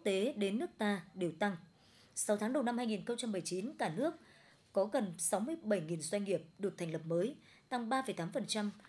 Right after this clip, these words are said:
về số doanh nghiệp và tăng ba mươi hai phẩy năm phần trăm về số vốn đăng ký. Có trên hai mươi mốt nghìn sáu trăm doanh nghiệp quay trở lại hoạt động, tăng ba mươi mốt phẩy bốn phần trăm so với cùng kỳ năm hai nghìn không trăm mười tám.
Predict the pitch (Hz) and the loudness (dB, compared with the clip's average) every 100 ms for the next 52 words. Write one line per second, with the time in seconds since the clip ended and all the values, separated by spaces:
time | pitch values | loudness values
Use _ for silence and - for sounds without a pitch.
0 | - - 185 180 165 - 202 226 254 226 | -20 -6 0 2 2 0 0 0 2 4
1 | 190 - - - - 196 202 254 240 254 | 2 0 -20 -20 -2 0 2 2 2 2
2 | 262 254 247 240 208 208 165 226 214 208 | 2 2 0 0 0 0 0 2 2 2
3 | 165 - 170 175 214 208 175 190 - - | 0 0 0 0 -2 0 2 2 0 -10
4 | - - _ 226 233 269 247 262 262 330 | -20 -20 _ 2 4 4 4 2 2 2
5 | 302 202 160 185 214 269 226 247 220 175 | 0 0 2 2 2 -2 -2 0 2 0
6 | - 214 208 160 - 165 175 165 - - | 2 0 2 -2 -4 -6 -2 -2 -2 -18
7 | - - 226 220 220 226 233 294 - 175 | -20 -6 -2 0 2 2 2 0 0 -2
8 | 156 175 - 160 196 190 - - - - | -2 -2 -2 0 0 0 -4 -12 -4 2
9 | 226 190 185 240 220 165 160 175 190 175 | 2 4 2 2 -2 0 -2 -2 -4 -4
10 | 165 143 175 170 175 147 143 156 202 | -4 -4 -4 -4 -4 -4 -4 -2 -2